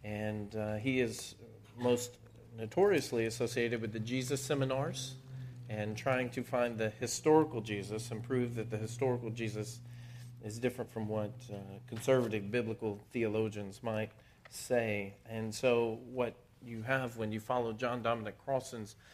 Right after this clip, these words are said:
line of thought is a Jesus who is a peasant who died against Rome's tyranny, but not in place of anyone or for their sins. And the problem with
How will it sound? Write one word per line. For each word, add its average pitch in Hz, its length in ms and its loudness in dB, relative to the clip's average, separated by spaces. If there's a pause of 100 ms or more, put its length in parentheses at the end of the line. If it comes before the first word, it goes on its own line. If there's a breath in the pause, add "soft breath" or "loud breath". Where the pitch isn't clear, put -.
(200 loud breath)
line 123 260 4
of 110 100 -2
thought 147 520 6
is 113 180 -8 (160)
a 113 60 -12
Jesus 120 500 -2
who 123 160 0
is 104 140 -4
a 101 60 -8
peasant 117 640 -2
who 107 240 -2 (400 loud breath)
died 123 320 6
against 113 380 -4
Rome's 117 560 -2
tyranny, 120 420 -2
but 104 220 -4
not 123 340 -2
in 104 200 -10
place 143 440 2
of 104 140 -4
anyone 104 460 -6
or 101 340 -4
for 117 280 0
their 101 300 -6
sins. 107 560 -8
And 110 140 -2
the 107 160 0 (300 loud breath)
problem 139 480 6
with 107 280 0